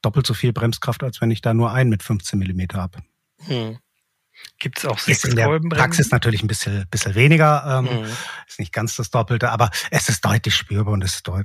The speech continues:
Speaker 1: deutlich mehr an Bremskraft, klar.
Speaker 2: Gibt's auch Sechskolbenbremsen beim Fahrrad? Ich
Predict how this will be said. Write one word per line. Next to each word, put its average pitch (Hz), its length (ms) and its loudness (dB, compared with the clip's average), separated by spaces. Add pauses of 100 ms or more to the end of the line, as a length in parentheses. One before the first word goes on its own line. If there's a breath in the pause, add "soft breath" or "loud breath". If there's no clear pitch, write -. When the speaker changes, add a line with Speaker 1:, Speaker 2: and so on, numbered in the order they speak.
Speaker 1:
deutlich 101 340 -2
mehr 98 160 0
an 98 100 0
Bremskraft, 95 540 -6
klar. 92 180 -6 (580)
Speaker 2:
Gibt's - 240 -14
auch 131 120 -4
Sechskolbenbremsen 151 1080 -2
beim 160 160 -2
Fahrrad? 180 420 -6
Ich - 180 -14